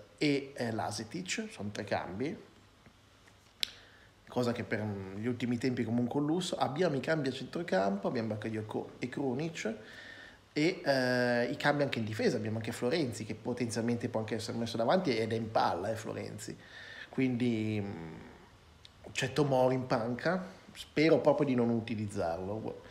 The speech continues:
sinceramente non lo vorrei vedere in campo perché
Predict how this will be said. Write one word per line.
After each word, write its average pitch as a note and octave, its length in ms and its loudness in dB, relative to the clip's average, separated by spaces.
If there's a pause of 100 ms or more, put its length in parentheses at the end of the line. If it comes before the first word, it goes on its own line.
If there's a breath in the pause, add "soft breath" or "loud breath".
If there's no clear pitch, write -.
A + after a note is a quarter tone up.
(200 loud breath)
sinceramente B2+ 540 0
non A#2+ 140 4
lo A2+ 80 4
vorrei A2 240 2
vedere G#2 440 -2 (440 loud breath)
in A2+ 180 -4
campo B2 380 4
perché G#2+ 540 -2